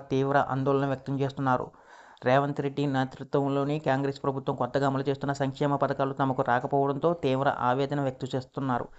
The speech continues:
పాత రేషన్ కార్డుదారులకు సన్నబియ్యం, వంట గ్యాస్, ఉచిత విద్యుత్ వంటి పథకాలు అందుతున్నప్పటికీ,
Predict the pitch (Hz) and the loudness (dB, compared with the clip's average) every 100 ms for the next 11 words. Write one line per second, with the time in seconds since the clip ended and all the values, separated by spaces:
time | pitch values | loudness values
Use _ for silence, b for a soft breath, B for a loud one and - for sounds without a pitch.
0 | b b b b b _ - 135 156 156 | b b b b b _ 2 4 4 2
1 | 160 156 147 151 147 147 143 139 135 139 | 2 2 4 6 4 2 -2 0 0 0
2 | 139 139 123 127 139 139 147 139 120 127 | 0 2 2 4 2 2 0 -4 -2 0
3 | 135 123 123 131 131 131 127 131 127 131 | 0 0 -4 -2 0 0 0 -2 -4 -4
4 | - 123 135 135 131 127 107 104 123 135 | -2 0 0 0 -2 -4 -6 -6 -6 -4
5 | 139 135 135 139 131 - - 135 135 147 | -4 -4 -4 -6 -8 -8 -6 -4 -2 0